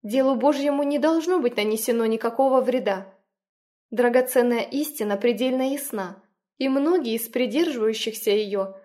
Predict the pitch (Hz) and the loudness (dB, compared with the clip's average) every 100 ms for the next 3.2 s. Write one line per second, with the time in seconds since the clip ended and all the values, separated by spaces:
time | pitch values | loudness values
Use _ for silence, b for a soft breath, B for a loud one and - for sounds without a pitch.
0 | B - 247 320 277 220 208 202 220 208 | B -4 2 2 4 2 2 -2 -2 0
1 | 196 - 202 190 196 - _ _ 240 233 | -2 -8 -8 -8 -12 -20 _ _ -4 0
2 | 214 208 196 269 226 247 214 190 185 185 | 2 2 2 2 4 4 2 -2 -4 -6
3 | 185 _ | -10 _